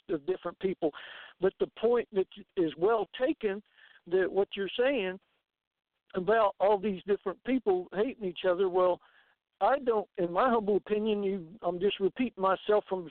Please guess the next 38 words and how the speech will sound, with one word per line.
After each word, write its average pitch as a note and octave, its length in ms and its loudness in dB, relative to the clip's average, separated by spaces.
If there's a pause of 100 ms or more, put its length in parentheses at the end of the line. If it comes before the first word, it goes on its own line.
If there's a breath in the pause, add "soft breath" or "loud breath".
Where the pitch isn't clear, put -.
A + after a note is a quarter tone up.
(160)
shows A3 240 2
before, A#3 480 0 (160)
I G#3 140 4
don't C#4 260 0
think G#3 220 -2
it G3+ 120 -2
matters G3 460 2
who D4 180 2
becomes F#3+ 520 -2
the F3 80 0
next F3 340 -4
president. D#3+ 640 0
I G3+ 160 2 (100)
think A#3+ 240 0
the F3 220 0
people A#3+ 360 0
that A#3 180 0
are A#3 180 0
in B3 340 0
power B3 480 2 (400 loud breath)
are F3+ 180 0
going A#3 300 0
to G3+ 80 4
do G#3+ 360 -4
everything A#3+ 680 -2
to G#3 80 -2 (180)
maintain C4 460 -4
their G3 160 0
power G#3 400 4
because F3+ 460 -2
they A3 120 2
got A3+ 200 -2 (140)
so A#3 80 2
much A#3+ 320 0
money A#3 360 2
and G3+ 100 -2
investment G3+ 680 0 (220)
built A#3 240 2